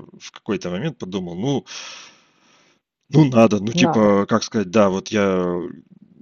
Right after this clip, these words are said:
Speaker 1: вот она хочет, ну, то есть, а у меня, ну, как бы долгое время было
Speaker 2: Возражений
Speaker 1: такое в
Speaker 2: нет?
Speaker 1: голове, что да, что вот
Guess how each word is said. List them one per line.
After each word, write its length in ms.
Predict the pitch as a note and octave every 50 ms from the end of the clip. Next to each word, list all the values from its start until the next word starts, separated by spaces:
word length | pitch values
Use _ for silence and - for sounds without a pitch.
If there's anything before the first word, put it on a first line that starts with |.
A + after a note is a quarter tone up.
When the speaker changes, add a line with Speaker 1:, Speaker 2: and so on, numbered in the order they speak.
| _ _ _ _ _ _ _ _ _ _ -
Speaker 1:
вот 220 | A2 A2+ A2+ - A#2
она 200 | A2 A2 G#2 F#2+
хочет, 460 | - - G#3+ A#3+ - - B2 F2+ -
ну, 140 | G2 F#2+ F2+
то 120 | - G2
есть, 180 | F#2 - - F#2+
а 60 | F2
у 40 | E2+
меня, 220 | F2+ G2+ B2+ D#3
ну, 200 | A#2 G#2 C#3+ D3 - _
как 240 | - A#2 A2 G#2+ G#2
бы 300 | F#2+ G2+ G2 F#2+ F#2 F2+
долгое 580 | F2 F2+ F#2 B2 C3 A#2+ G#2+ F2+ F#2 F#2+ F#2 F2+
время 360 | F2 G2+ B2 D#3 D#3 A#2+ F#2
было 300 | E3 F3 F#3 F3+ F#3 F3
Speaker 2:
Возражений 0 |
Speaker 1:
такое 360 | F#3 F#3+ F#3 F#3 - - F#3
в 40 | G3
Speaker 2:
нет? 20 |
Speaker 1:
голове, 540 | A#3 D4+ G3 F#3 F#3 F#3 A#2+ C#3 E3+ E3+ D#3+ _ _ _ _ _ _ _
что 320 | _ - - - A2+ G2+ E2+ _ _ _ _ _ _ _ _ _ _ -
да, 440 | F2+ E2+ F#2 A2 G#2 F#2 E2+ D#2+
что 200 | D#2+ - - - E2+
вот 160 | F#2 F2+